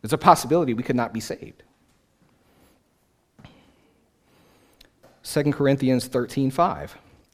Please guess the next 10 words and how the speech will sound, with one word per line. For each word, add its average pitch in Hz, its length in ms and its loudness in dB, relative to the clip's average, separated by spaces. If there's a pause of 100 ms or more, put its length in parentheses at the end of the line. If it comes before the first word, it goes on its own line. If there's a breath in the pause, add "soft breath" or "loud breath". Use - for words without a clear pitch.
(120)
"Test - 460 2
yourselves 127 800 -2 (520 soft breath)
to 160 180 0
see 175 500 -2
if 139 160 0
you 139 220 2
are 127 120 6
in 117 200 0
the 127 80 0
faith. 127 380 -4